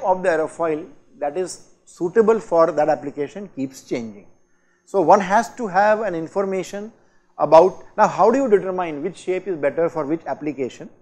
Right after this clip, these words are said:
It is determined either by experience or by wind tunnel testing for a particular application.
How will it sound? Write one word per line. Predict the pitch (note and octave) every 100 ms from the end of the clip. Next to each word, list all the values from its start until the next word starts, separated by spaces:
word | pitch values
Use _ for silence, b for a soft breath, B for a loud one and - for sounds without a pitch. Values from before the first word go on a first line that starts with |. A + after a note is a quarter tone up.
| _ _ _ _ _ _ _
It | F#3
is | B3
determined | G3+ F3+ F#3+ G3+ A3+ E4+ - _ _ _ _ _ _ _ _ _ _ _ _ -
either | D3+ D#3+
by | D#3+ D#3+
experience | D3+ - G3+ C4+ A#3+
or | - D#3+
by | D3+ E3+
wind | D#3+ D#3+
tunnel | D3 D3 D3
testing | C#3+ - D#3+ B2+
for | C3+
a | D#3
particular | B2+ B2+ C3+ C3
application. | A#2 A#2+ A#2+ A2 -